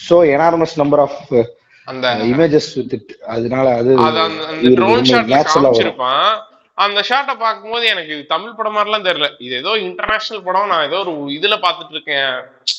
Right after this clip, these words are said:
Speaker 2: அப்படிங்கிற மாதிரி
Speaker 1: ஒரு
Speaker 2: இருந்துச்சா?
Speaker 1: கேன்ஸ் ஃபிலிம் ஃபெஸ்டிவல் உட்கார்ந்து
Speaker 2: ஆ,
Speaker 1: பார்த்துட்டு இருக்கேன்னு
Speaker 2: கிட்டத்தட்ட,
Speaker 1: நினைச்சு மோளம்
Speaker 2: கிட்டத்தட்ட
Speaker 1: பண்ணிருக்கீங்க.
Speaker 2: அப்படிதான். ஏன்னா அந்த அளவுக்கு டிசர்விங் ஃபிலிம் தான் இது. அந்த இமேஜ்ல வந்து எனக்கு தெரிஞ்சு இந்த,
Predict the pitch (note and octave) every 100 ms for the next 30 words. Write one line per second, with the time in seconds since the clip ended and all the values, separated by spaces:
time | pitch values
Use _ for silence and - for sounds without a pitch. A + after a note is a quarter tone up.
0 | - - - G3+ G3 G3 A3+ A3 - A#2+
1 | B2 B2 - G#3+ G#3+ - G3 F3+ E3+ E3+
2 | F#3+ D3+ C3+ C#3 B3 B3 F3+ B2+ C3+ C#3+
3 | C3 - C3+ C3+ C#3 C3 B3+ A3+ - A3+
4 | F3 F#3+ G#3 E3+ F#3 G#3+ A#3+ F#3+ D#3+ D#3+
5 | G#3+ A3 G3+ E3+ D3+ D3 B2+ A#2+ - _
6 | _ _ D#3 F3 G3+ A#3+ B3+ A#3 A#3+ A#3
7 | G#3+ G#3 G#3 F3+ E3+ G3+ G#3+ G3+ F#3+ G3